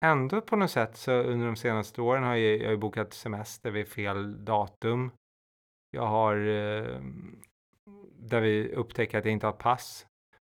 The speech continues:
på morgonen när vi ska resa till Spanien. Alltså det händer ju såna där saker, men jag, jag löser dem ju alltid. Det har inte hänt någon sån här incident där jag inte har löst problemet.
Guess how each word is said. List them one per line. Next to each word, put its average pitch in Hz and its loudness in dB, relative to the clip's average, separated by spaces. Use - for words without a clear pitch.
på 120 -2
morgonen 113 4
när 120 0
vi 110 -6
ska 110 0
resa 107 -2
till 98 -8
Spanien. 120 -2
Alltså 135 -2
det 151 4
händer 180 6
ju 143 2
såna 151 0
där 131 2
saker, 185 4
men 120 2
jag, 135 2
jag 135 2
löser 147 2
dem 110 0
ju 117 0
alltid. 131 0
Det 143 4
har 143 4
inte 151 2
hänt 165 4
någon 143 2
sån 156 -2
här 117 0
incident 120 0
där 120 0
jag 117 -2
inte 110 -2
har 104 0
löst 139 -4
problemet. 135 -4